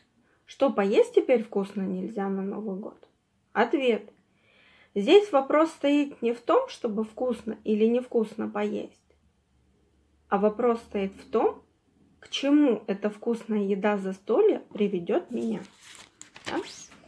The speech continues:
Пример первый. Я знаю, что я держусь, не ем после шести, но тут праздник на носу, и я позволяю себе уйти в разнос, обжираюсь всю ночь,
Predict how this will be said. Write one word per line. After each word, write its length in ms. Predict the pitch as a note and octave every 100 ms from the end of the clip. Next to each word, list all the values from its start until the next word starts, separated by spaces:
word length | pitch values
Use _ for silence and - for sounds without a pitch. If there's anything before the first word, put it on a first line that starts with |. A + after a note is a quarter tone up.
| - - _ -
Пример 360 | G3+ A3+ G4+ -
первый. 320 | A3 G3+ A3 - _ _ _ _ - - -
Я 200 | G3+ G#3+
знаю, 260 | A3+ F#4+ B4
что 200 | - B3+
я 180 | A#3+ F4+
держусь, 640 | F4+ F4 D#4 B3+ G3+ - _ _ _ _ _ _ - _
не 200 | B3+ D#4+ G4+
ем 180 | D4+
после 300 | - G#3+ G3
шести, 560 | G#3+ A3 A3 - G#3+ - _ _ _ _ -
но 120 | A3
тут 240 | F4 G#4 G#4
праздник 480 | A4 F4+ B3+ A3
на 100 | G#3+
носу, 480 | G#3 G#3 G#3 - F#3 _ _ _ -
и 60 | G#3
я 180 | C4
позволяю 560 | C4 A3+ G#3 A3+ F#4+ G4
себе 340 | - G3 G3+
уйти 500 | G3 G3 - D#4+ G#4 - _ _ _
в 60 | A#3+
разнос, 520 | B3 C#4 C#4 A3 - _ _ -
обжираюсь 680 | G#3 G3+ C4 C4 A3+ G3 -
всю 200 | - G#3
ночь, 380 | A3+ B4+ -